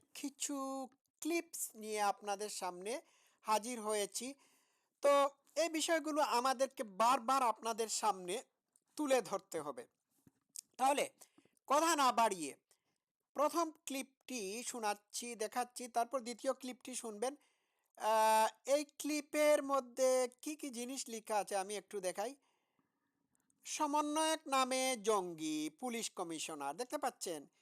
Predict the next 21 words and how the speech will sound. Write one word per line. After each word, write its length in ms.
পুলিশ 480
হত্যায় 420
ফেঁসে 360
যাচ্ছেন 480
ইউনূস। 600
ঠিক 160
আছে, 400
হাত 320
জোড় 260
করলে 340
কাজ 340
হবে 260
না 140
বাবা, 440
হুম, 280
তোমার 520
বিচার 360
হবে, 220
তোমার 280
মতো 340
মিথ্যাবাদীর 880